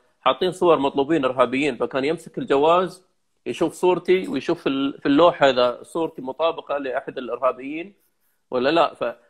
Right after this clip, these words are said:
ولكن دائمًا أنا ابتسم، يعني، والابتسامة هي السلاح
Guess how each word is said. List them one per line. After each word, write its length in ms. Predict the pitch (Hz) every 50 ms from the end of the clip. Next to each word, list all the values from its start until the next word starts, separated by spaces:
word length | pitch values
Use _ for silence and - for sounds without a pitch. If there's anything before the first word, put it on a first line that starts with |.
| _ _
ولكن 500 | - 135 165 202 208 202 - 214 208 185
دائمًا 400 | 185 202 214 214 208 208 190 185
أنا 100 | 196 196
ابتسم، 520 | 185 180 - - 208 - - 180 127 107 107
يعني، 420 | 110 113 117 117 117 120 - 98
والابتسامة 720 | - - 147 156 170 - - 175 - 208 208 208 190 190 180
هي 140 | 185 185
السلاح 560 | 180 - - - 165 180 170 - - - -